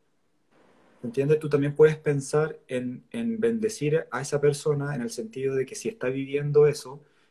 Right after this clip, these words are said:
es porque es un proceso que tiene que utilizar, pero entiendo que en nuestro cuerpo se siente como algo injusto. Y hay que culpar a alguien porque esa persona se siente así,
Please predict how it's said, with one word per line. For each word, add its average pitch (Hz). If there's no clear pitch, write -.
es 123
porque 127
es 127
un 127
proceso 139
que 131
tiene 127
que 135
utilizar, 131
pero 117
entiendo 135
que 127
en 117
nuestro 117
cuerpo 135
se -
siente 131
como 117
algo 110
injusto. -
Y 107
hay 123
que 135
culpar 131
a 127
alguien 147
porque -
esa 131
persona 135
se 127
siente 127
así, 151